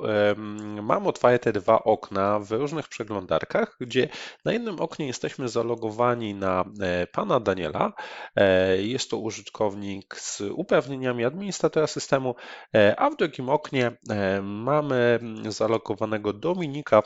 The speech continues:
dla którego będziemy zmieniać uprawnienia i będę pokazywał właśnie na żywym organizmie, jak te uprawnienia się zmieniają. Aby zarządzać w ogóle uprawnieniami użytkowników, e, tymi globalnymi, ale też na początku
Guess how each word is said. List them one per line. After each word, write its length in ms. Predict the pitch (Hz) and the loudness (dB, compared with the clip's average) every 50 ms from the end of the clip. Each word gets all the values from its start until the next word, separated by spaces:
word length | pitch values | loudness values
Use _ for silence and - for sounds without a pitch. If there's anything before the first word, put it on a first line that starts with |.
| - _ _ _ _ _ _ _ _ _ _ _ _ - - - - | 2 _ _ _ _ _ _ _ _ _ _ _ _ -12 -12 -10 -4
dla 220 | - 160 214 - | -2 0 0 0
którego 360 | - - - 147 151 151 139 | 0 2 4 6 6 6 4
będziemy 400 | 131 123 131 123 143 131 123 123 | 0 0 -2 -2 -2 -2 -2 -2
zmieniać 880 | 120 117 120 127 135 147 151 151 143 131 117 104 101 - - - - - - - | -2 -2 -4 -4 0 0 2 2 2 2 2 2 0 -2 -4 -6 -6 -8 -8 -6
uprawnienia 680 | 269 277 - 190 175 160 - 170 165 165 156 151 143 - - - - - | -6 -2 2 2 2 2 0 -2 -4 0 2 2 2 2 0 -8 -14 -6
i 80 | - 165 | -6 0
będę 280 | 151 165 165 156 143 139 | 2 2 2 2 -2 -2
pokazywał 640 | - - - - 131 120 - - 123 113 120 113 | -2 -4 0 2 0 0 2 -2 -2 0 -2 -2
właśnie 500 | 107 110 120 123 120 - - 107 101 101 - - | 0 2 0 0 0 0 -2 -4 -4 -4 -6 -6
na 240 | 143 - 175 170 | -2 2 2 2
żywym 420 | 156 139 156 147 135 131 135 123 120 | 2 2 0 -2 0 0 -4 -4 -2
organizmie, 720 | - 123 120 117 - - 117 117 123 120 113 113 110 107 98 - - - - - _ | -2 -2 -2 0 -2 -2 -4 -2 -4 -6 -4 -2 -2 -2 -2 -4 -10 -16 -18 -16 _
jak 220 | - 120 117 113 - | 2 2 2 2 2
te 120 | - 107 | -2 -4
uprawnienia 580 | 98 95 - 107 90 82 92 92 90 82 82 80 - _ _ _ - | -4 -2 -2 -4 -4 -4 -6 -8 -6 -4 -6 -6 -6 _ _ _ -16
się 180 | - - - 87 | -10 -10 -8 -8
zmieniają. 420 | - 98 92 90 85 78 73 - - _ _ _ - - - - - | -8 -8 -8 -8 -8 -8 -8 -10 -12 _ _ _ -12 -12 -12 -12 -6
Aby 240 | - - 113 113 139 | -6 -4 -2 0 0
zarządzać 580 | - 135 135 127 180 285 294 - - 151 123 - | 0 0 0 0 -2 -4 0 2 2 2 2 0
w 80 | - | -4
ogóle 380 | 120 113 120 120 110 107 101 - | -6 -4 -2 2 4 4 4 4
uprawnieniami 720 | - 107 - - 117 110 - 117 110 110 139 160 165 135 | 2 0 4 4 4 4 2 -4 -6 -4 -2 -2 -2 -2
użytkowników, 1160 | 113 110 98 - - 98 - - - 101 90 117 131 160 165 - - 107 92 90 - - - | -4 -6 -6 -10 -14 -16 -14 -10 -10 -8 -8 -6 -8 -8 -8 -6 -6 -6 -6 -6 -10 -6 -2
e, 160 | - 95 90 90 | 0 0 0 0
tymi 440 | - - 107 104 104 104 104 98 | -4 -8 -8 -8 -8 -10 -10 -10
globalnymi, 680 | 98 107 107 110 107 117 117 123 143 180 220 226 202 135 | -8 -6 -6 -2 0 2 2 2 0 -2 -4 -4 -4 0
ale 220 | 104 107 110 113 | 2 2 2 2
też 220 | 113 - 123 - - | 0 -2 -8 -6 -6
na 100 | 123 110 | -6 -6
początku 560 | - - 113 - 151 143 127 - - 104 101 | -6 -10 -8 -8 -8 -8 -8 -8 -6 -6 -6